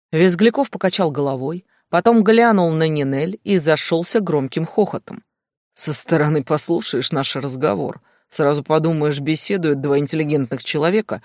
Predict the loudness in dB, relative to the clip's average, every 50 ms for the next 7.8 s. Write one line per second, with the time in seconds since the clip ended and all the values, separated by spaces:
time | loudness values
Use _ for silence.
0 | -16 -20 _ -6 0 2 4 4 4 2 0 -2 -4 -6 -4 -2 -4 -2 0 0
1 | 0 0 0 0 0 0 0 -2 -4 -4 _ -4 -2 2 2 2 2 2 0 0
2 | -2 -4 -6 -6 -4 -4 -6 -4 -4 -8 -8 -4 -4 -4 -2 0 2 2 0 0
3 | -2 -6 -10 -10 -6 -2 -2 -2 -2 -2 -2 -2 -2 -2 -2 0 0 0 2 2
4 | 2 0 0 -4 -8 -14 -14 -16 -18 -18 _ _ _ _ _ _ _ _ _ _
5 | _ _ _ _ _ _ _ _ _ _ _ _ _ _ -8 -4 0 0 0 2
6 | 4 4 4 4 4 4 4 6 4 4 4 2 0 0 -2 -4 -4 -4 -4 -2
7 | 0 -2 -2 -2 0 0 0 0 2 2 2 0 0 -2 -8 _